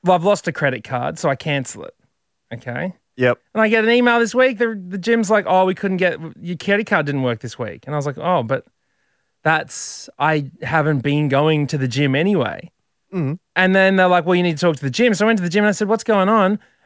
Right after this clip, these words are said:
Speaker 1: And the gym were like, "Oh, that's funny. You've been being charged every week for this whole time that
Speaker 2: The whole
Speaker 1: you were supposed, for three months."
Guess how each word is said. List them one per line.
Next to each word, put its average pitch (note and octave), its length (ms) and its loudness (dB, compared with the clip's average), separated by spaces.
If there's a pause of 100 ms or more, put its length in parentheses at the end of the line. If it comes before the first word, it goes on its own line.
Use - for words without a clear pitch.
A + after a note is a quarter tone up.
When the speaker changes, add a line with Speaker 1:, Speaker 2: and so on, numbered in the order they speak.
(140)
Speaker 1:
And G#3+ 260 4
the A3 80 4
gym A#3 280 2
were A#3+ 120 6
like, A#3 340 2 (360)
"Oh, B3 180 4
that's C#4 200 2
funny. E3+ 400 0
You've G#3+ 280 0
been A3+ 200 2
being G#3 220 2
charged G3 720 0 (1300)
every F#3 360 4
week F3+ 320 2
for - 180 -2
this E3 160 0
whole E3+ 300 4
time F3 460 2 (1040)
that G3+ 80 2
Speaker 2:
The E3+ 60 4
whole C#3+ 120 4
Speaker 1:
you F3+ 240 4
were F3 140 2
supposed, F#3 340 0
for A3+ 80 2
three C4+ 240 2
months." A#3 520 0